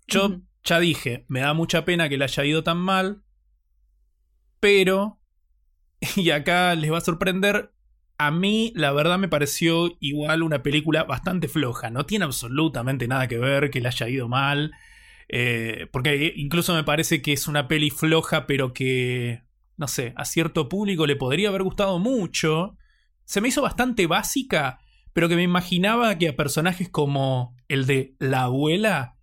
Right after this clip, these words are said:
Speaker 1: le hubieran encantado, porque, porque hubieran enternecido el corazón, ¿entendés? Como que es sencilla de entender. A mí no
Speaker 2: Ujú.
Speaker 1: me gustó mucho, pero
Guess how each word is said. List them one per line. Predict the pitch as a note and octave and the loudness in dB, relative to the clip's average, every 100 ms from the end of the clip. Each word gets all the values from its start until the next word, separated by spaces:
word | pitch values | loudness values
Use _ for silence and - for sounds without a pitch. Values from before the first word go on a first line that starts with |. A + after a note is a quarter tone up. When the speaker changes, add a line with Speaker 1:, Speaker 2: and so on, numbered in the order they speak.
| _ | _
Speaker 1:
le | C#3 C#3+ | -2 2
hubieran | F#3+ F#3+ | 2 2
encantado, | D#3 C3 C3 B2+ C#3 A2 A2 | 0 0 -2 0 -2 -2 -8
porque, | A#2 A2+ B2+ C3+ C3 | -8 -4 0 0 -2
porque | C3 A#2+ C3 - _ _ | -4 -4 -8 -10 _ _
hubieran | F3+ G3 F#3 | 0 2 2
enternecido | E3+ D#3 C#3+ E3+ D#3+ | 0 0 0 0 0
el | |
corazón, | C#3+ C3+ C3+ A#2+ A2 _ | 0 -2 -2 -4 -8 _
¿entendés? | B2 A#2+ B2+ E3 - | -12 -8 -2 -2 -4
Como | - D3 | -6 -4
que | D3+ | -2
es | D3 - - | -4 -10 -6
sencilla | G3 - C#4 F#3 E3 | -4 -2 -4 0 0
de | |
entender. | D3 C#3+ D#3 F#3+ F#3 E3+ D#3 - - - _ _ | 0 -2 0 2 2 2 0 -8 -20 -20 _ _
A | - E3 | -2 2
mí | A3+ | 4
no | |
Speaker 2:
Ujú. | G#3+ | 4
Speaker 1:
me | |
gustó | G#3 A3+ | 2 2
mucho, | A3 A3 A3 A3+ A3 | 0 0 2 0 2
pero | E3+ F3 G#3 G#3+ | 2 2 2 0